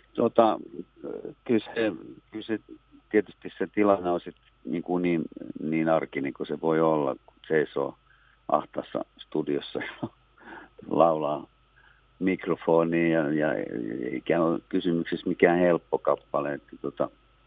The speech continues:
ei siinä tunteet tietenkään mahtunut sitten sillä tavalla kuvaan. Mutta joo, to-,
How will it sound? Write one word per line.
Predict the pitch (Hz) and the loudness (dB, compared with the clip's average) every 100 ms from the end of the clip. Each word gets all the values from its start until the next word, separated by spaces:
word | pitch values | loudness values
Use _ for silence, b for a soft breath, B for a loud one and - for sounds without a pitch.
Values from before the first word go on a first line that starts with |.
| _ _ _ _ _ _ _ _ _ _ _ - _ _ _ 98 | _ _ _ _ _ _ _ _ _ _ _ -20 _ _ _ 6
ei | 87 92 | 6 6
siinä | 87 82 50 - 64 50 55 _ - | 4 4 0 -6 -8 -6 -8 _ 2
tunteet | 92 80 71 71 - | 4 4 2 0 -2
tietenkään | 73 71 - - 67 55 71 | -2 -2 -4 -6 -6 -6 -4
mahtunut | 67 - 65 - - | -4 -6 -12 -10 -14
sitten | - - - | -18 -14 -8
sillä | 73 65 - | -4 -4 -4
tavalla | 67 71 | -2 -4
kuvaan. | - - 76 67 - _ b b b b b b _ - 370 - - _ - | -4 -4 0 0 -2 _ b b b b b b _ -20 -20 -20 -20 _ -8
Mutta | 95 92 92 98 | 0 2 4 6
joo, | 104 104 87 | 6 6 4
to-, | 120 | 0